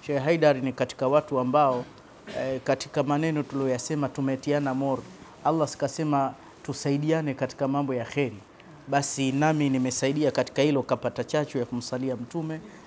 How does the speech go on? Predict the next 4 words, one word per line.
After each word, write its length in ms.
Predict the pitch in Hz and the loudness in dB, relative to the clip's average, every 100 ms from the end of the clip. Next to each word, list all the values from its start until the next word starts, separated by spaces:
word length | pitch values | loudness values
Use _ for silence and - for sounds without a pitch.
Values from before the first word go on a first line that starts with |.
| - | -4
na 140 | 135 143 | 0 2
nusra 560 | 170 185 - 160 139 | 2 0 -2 2 2
anazipata, 920 | 139 139 139 135 139 - 165 151 131 | 2 2 0 -2 -2 4 6 6 2
anazozipata. 880 | 127 127 127 127 127 131 139 120 113 | 0 0 -2 -2 -2 4 4 2 -4